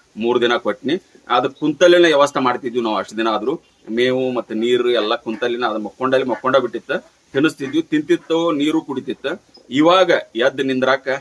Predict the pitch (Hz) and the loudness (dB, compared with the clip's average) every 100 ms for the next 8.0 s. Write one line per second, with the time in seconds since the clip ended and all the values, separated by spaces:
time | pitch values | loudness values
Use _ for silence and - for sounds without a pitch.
0 | - _ _ - 110 113 110 101 95 131 | -8 _ _ -2 0 0 -2 -6 -8 -8
1 | 160 - _ 101 104 110 104 107 123 131 | -10 -12 _ -6 -4 -6 -8 -6 -4 -2
2 | 120 - - 87 92 101 98 - 110 110 | -4 -4 -8 -10 -10 -10 -10 -6 0 2
3 | 117 - 107 117 135 123 - 147 165 _ | 0 -4 -2 2 4 4 0 -4 -8 _
4 | - - 120 160 175 139 120 104 160 196 | -8 0 2 4 4 2 -2 0 -2 -2
5 | _ - 131 180 170 151 175 226 _ - | _ -4 0 2 2 0 -2 -4 _ -6
6 | 131 131 131 120 101 98 143 160 _ - | 0 2 2 -2 -2 -6 -6 -8 _ -2
7 | 160 160 160 170 151 151 151 143 139 139 | 2 2 4 2 2 0 -2 -2 -2 -4